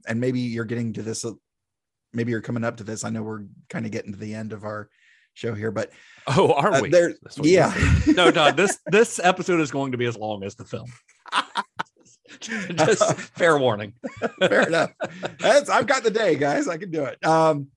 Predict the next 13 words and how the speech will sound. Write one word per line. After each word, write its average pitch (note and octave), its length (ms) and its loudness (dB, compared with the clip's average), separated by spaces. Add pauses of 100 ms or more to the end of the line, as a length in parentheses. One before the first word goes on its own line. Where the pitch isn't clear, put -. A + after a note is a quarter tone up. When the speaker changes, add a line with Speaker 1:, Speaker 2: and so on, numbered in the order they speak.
(760)
Speaker 1:
there, D#3 380 2
so G#3 520 -2 (440)
it's, - 640 -8 (500)
it's F#3 320 -4
in A3+ 400 -2
the D3+ 140 -2
film D#3+ 300 0
that D3+ 280 4
a C#3+ 60 0
lot E3 240 2
of D3+ 180 -2
the C#3 300 -2
actors C#3+ 600 -4